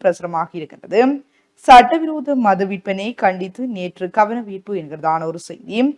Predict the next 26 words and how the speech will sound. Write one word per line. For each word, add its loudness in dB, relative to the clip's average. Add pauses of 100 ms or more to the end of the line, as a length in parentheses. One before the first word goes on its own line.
(400)
அரசியல் 6
பழிவாங்கல் 2
பயன்படுத்தினால் 2
சிக்கல். -10 (100)
அரசியல்வாதிகள் 2
அரசியல் 2
பழிவாங்கல் 2
என்ற -8
சொல்லை -2 (120)
பயன்படுத்தக்கூடாது 2 (120)
என்று 0 (480)
லஞ்ச 10
ஊழல் 0
தொடர்பான 6
புலனாய்வு 2 (100)
பணிப்பாளர் 2
நாயகம் 2
ரங்க 2
திசாநாயக்க -6
தெரிவித்துள்ளார். 4 (500)
தொடர்ச்சியாக 4
உதயன் -4
பத்திரிகையினுடைய -6
உட்பக்க -2
செய்திகளை -6
பார்க்கின்ற -4